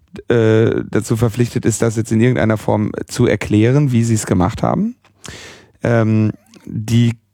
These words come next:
es gibt wenige Buchmacher, die Wetten annehmen, dass es tatsächlich John McAfee geschafft hat.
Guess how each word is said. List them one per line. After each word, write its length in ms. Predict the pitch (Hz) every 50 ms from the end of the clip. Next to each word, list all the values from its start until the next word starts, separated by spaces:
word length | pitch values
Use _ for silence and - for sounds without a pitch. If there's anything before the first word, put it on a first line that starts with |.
| _ _ _ _ _ _ _ _ _ - - -
es 120 | 120 -
gibt 400 | - 120 110 - - 107 104 110
wenige 420 | 117 120 135 165 170 160 160 156 143
Buchmacher, 1000 | 135 135 131 139 139 - - 127 123 123 - - - 120 120 123 117 - 123
die 220 | 113 117 113 113 127
Wetten 260 | 117 117 - 127 117
annehmen, 460 | - 107 113 117 117 113 110 110 110
dass 180 | 110 110 104 120
es 120 | 113 -
tatsächlich 480 | - 117 107 - 123 113 110 120 113 101
John 200 | - 110 104 104
McAfee 400 | 104 101 - 104 113 117 - 143
geschafft 440 | 151 147 143 - - 147 156 - -
hat. 240 | - - - -